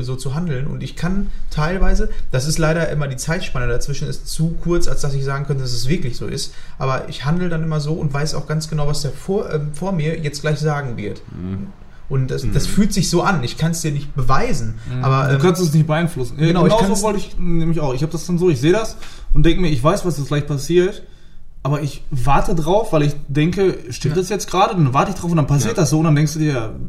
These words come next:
Speaker 4: wie hättest du das,
Speaker 2: Ja.
Speaker 4: was hättest du jetzt machen sollen? An-, hättest du das irgendwie beeinflussen können? Pass-, passiert da was oder was? Nee, das ist auch
Speaker 1: Ich weiß nicht, ob
Speaker 4: irgendwie
Speaker 1: ich das schon mal in einem Podcast erzählt
Speaker 4: sicher.
Speaker 1: habe, aber, ähm, so zum The-, Thema Déjà-vus, man sagt ja immer, ja, das sind so Erinnerungen, die so, äh, ähnlich mal gewesen sind und das wird einfach, ist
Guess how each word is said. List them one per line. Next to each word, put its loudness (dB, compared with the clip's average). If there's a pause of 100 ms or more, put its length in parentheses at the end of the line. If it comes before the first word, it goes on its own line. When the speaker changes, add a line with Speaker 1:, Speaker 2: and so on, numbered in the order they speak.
(120)
Speaker 4:
wie -6
hättest -6
du -2
das, -4
Speaker 2:
Ja. -10 (220)
Speaker 4:
was -6
hättest -6
du -2
jetzt -4
machen 4
sollen? -2
An-, -4
hättest -2
du 0
das -2
irgendwie 6
beeinflussen 2
können? 0
Pass-, -6 (320)
passiert 2
da -2
was -2
oder -2
was? -4
Nee, -6
das -8
ist 4
auch 10
Speaker 1:
Ich 2
weiß 4
nicht, 4
ob 4
Speaker 4:
irgendwie 2
Speaker 1:
ich -2
das 0
schon -2
mal 2
in 2
einem 0
Podcast -4
erzählt -4
Speaker 4:
sicher. 4
Speaker 1:
habe, 6
aber, 0 (360)
ähm, -4 (460)
so -2
zum 0
The-, 0 (200)
Thema 2
Déjà-vus, 0
man 0
sagt -2
ja 0
immer, -4
ja, -4
das -6
sind 2
so 2
Erinnerungen, -2
die -8
so, -6
äh, -6
ähnlich -4
mal -4
gewesen -4
sind -6
und -6
das -4
wird -2
einfach, -4
ist -4